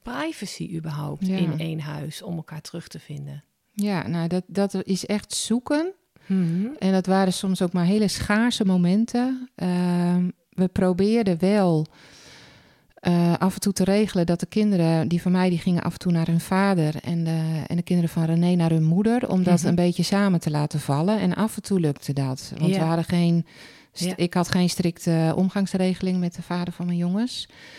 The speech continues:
Speaker 2: Eh, en dan hadden we soms, eh, één nachtje of, eh,
Speaker 1: Wauw.
Speaker 2: om, in een luxe
Speaker 1: Ja.
Speaker 2: geval twee.
Speaker 1: Zo.
Speaker 2: Eh, waar we dan, eh, weer een tijd op moesten teren. Maar dat,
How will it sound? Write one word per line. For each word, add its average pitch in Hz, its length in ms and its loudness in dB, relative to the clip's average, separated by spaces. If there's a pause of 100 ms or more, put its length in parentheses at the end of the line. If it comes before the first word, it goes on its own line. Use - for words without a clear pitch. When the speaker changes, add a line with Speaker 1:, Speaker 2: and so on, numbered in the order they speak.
(440)
Speaker 2:
Eh, 170 640 2 (280)
en 180 180 2
dan 185 320 2 (220)
hadden 185 260 0
we 151 280 0 (720)
soms, 160 540 -4
eh, 147 100 -6 (240)
één 156 240 2
nachtje 185 520 -2 (180)
of, - 280 -18
eh, 139 340 -2
Speaker 1:
Wauw. 147 280 -2
Speaker 2:
om, 156 220 -2 (280)
in 170 140 0
een 170 100 0
luxe 180 260 2
Speaker 1:
Ja. - 60 -8
Speaker 2:
geval 151 300 0
twee. 156 520 0 (260)
Speaker 1:
Zo. - 120 -8 (460)
Speaker 2:
Eh, - 120 -10 (540)
waar 185 200 2
we 180 60 2
dan, 175 280 4
eh, 156 340 2
weer 160 340 -2
een 156 100 2
tijd 156 280 -2
op 156 100 -6
moesten 160 300 -6
teren. 180 400 -2
Maar 196 180 -2
dat, 185 440 -4